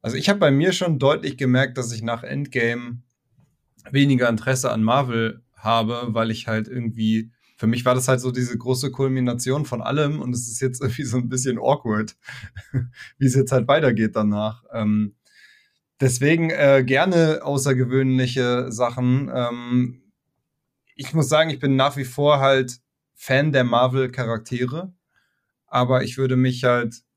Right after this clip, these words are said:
freuen, wenn vielleicht Marvel sich jetzt mal zur Abwechslung was von D C abguckt, von Suicide Squad und es vielleicht,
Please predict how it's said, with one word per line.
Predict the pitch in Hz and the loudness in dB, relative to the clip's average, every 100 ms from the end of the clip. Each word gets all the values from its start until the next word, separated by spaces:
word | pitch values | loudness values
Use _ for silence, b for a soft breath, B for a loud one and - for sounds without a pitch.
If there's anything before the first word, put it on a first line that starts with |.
| _ _ _ _ _ _ _ | _ _ _ _ _ _ _
freuen, | _ - - - - - 135 131 151 208 202 | _ -20 -20 -20 -20 -14 -2 0 4 6 6
wenn | 165 151 | 4 0
vielleicht | 139 143 143 135 127 | -2 2 2 0 -2
Marvel | 117 117 151 151 175 180 175 | 2 4 4 2 -4 -6 -8
sich | 151 170 | -8 -8
jetzt | 170 156 | -8 -6
mal | 143 131 131 - | -2 0 -2 -4
zur | 151 139 | -4 -4
Abwechslung | 156 160 - - 160 151 | -4 -8 -8 -8 -6 -2
was | 147 147 | -2 -2
von | - 143 139 | -6 -6 -6
D | |
C | 139 - 190 | -8 -8 -6
abguckt, | - 123 - 139 - _ _ | -6 -8 -8 -8 -10 _ _
von | 120 113 | -6 -6
Suicide | 127 117 110 117 110 | -6 -8 -6 -8 -10
Squad | - 113 110 | -10 -8 -8
und | 117 | -8
es | 117 117 | -10 -8
vielleicht, | 123 123 123 123 | -2 0 0 -4